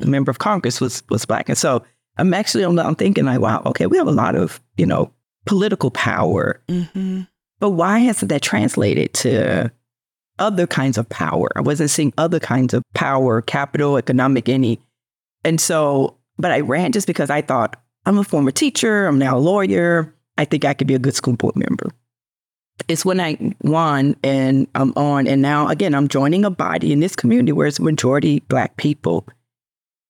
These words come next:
Speaker 1: And you still talking about such racial inequity, <laughs> wrought racial inequity, racial discrimination, like,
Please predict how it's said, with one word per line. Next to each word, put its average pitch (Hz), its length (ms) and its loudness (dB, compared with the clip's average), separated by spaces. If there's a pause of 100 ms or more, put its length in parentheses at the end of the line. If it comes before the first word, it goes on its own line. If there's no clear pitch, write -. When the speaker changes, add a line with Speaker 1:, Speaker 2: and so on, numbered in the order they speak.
(260)
Speaker 1:
And 160 240 2
you 175 60 2
still 147 240 -2
talking 147 340 -2
about 131 480 0 (480)
such - 600 -4 (300)
racial 156 360 0
inequity, 143 640 0 (260)
<laughs> - 240 -2
wrought 180 500 0 (260)
racial 160 340 0
inequity, 127 680 2 (1040)
racial 180 480 0
discrimination, 156 1040 0
like, - 380 -2